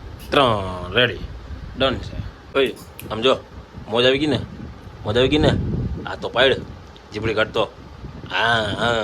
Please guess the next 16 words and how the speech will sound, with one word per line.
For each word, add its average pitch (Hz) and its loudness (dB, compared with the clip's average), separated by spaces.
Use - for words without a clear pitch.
હવે 113 0
બે 139 8
જાય 143 4
તો 139 4
હું 135 2
જમી 127 2
લઉં, 117 4
હો. 180 4
હા, 131 -8
મને 120 -8
જમવા 107 -8
જવા 107 -6
દે. 135 -4
પગ 110 -12
પકડી 107 -12
લીધો. 107 -10